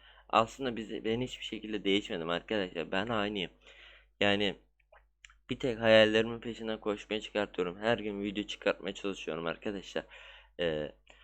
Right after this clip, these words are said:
yani her gün video çıkartması sıkıntı. Mesela Valorant oyna-, oyuncusuyum yani. Valorant oynuyorum, Valorant atıyorum. Yani maç maçı tutmuyor. Yani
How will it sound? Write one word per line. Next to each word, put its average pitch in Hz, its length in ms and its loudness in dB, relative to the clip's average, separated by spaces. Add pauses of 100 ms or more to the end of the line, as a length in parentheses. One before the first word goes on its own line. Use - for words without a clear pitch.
(220)
yani 117 280 6
her 127 240 4
gün 143 220 -2
video 127 200 -4
çıkartması - 680 -6
sıkıntı. 113 420 -2
Mesela 98 420 0
Valorant 113 460 2
oyna-, 110 480 -4
oyuncusuyum 95 800 -2
yani. 87 200 -4
Valorant 101 460 4
oynuyorum, 85 380 -6
Valorant 95 460 2
atıyorum. 95 520 -8 (500)
Yani 104 320 2
maç 107 300 0
maçı 127 320 -10
tutmuyor. 117 540 -6 (180)
Yani 104 380 0